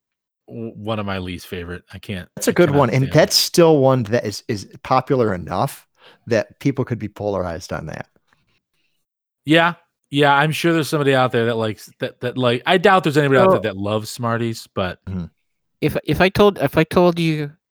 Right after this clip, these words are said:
Speaker 3: that there were two Cadbury eggs,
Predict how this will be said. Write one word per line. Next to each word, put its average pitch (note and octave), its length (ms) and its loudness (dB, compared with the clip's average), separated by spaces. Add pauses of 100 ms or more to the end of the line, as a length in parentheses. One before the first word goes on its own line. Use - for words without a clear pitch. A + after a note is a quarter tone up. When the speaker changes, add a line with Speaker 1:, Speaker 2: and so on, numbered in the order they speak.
Speaker 3:
that A#2+ 440 -2 (1040)
there B2+ 200 -2
were A#2 80 -2
two - 240 -4
Cadbury A#2 520 -2
eggs, - 540 -10